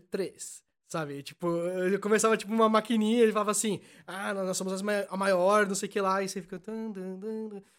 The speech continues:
tan, tan, tan, a musiquinha tá tocando assim e tal, uhum. Aí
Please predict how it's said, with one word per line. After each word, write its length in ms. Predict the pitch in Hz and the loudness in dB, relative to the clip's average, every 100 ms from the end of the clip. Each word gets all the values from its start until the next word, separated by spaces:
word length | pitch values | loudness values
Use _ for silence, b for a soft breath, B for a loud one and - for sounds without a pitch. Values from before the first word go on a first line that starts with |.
| _ | _
tan, 180 | 214 214 | -12 -12
tan, 160 | 208 202 208 | -12 -14 -4
tan, 120 | 220 | 0
a 40 | |
musiquinha 400 | 208 202 196 220 226 | 2 0 2 2 4
tá 140 | 214 | 2
tocando 500 | 196 202 196 214 220 | 0 -4 -2 0 0
assim 240 | 202 226 233 | -2 -4 -4
e 40 | |
tal, 300 | 226 220 226 | -2 -2 -2
uhum. 320 | 214 208 240 b b b - | -4 -6 -8 b b b -2
Aí 420 | 196 208 226 | 0 2 0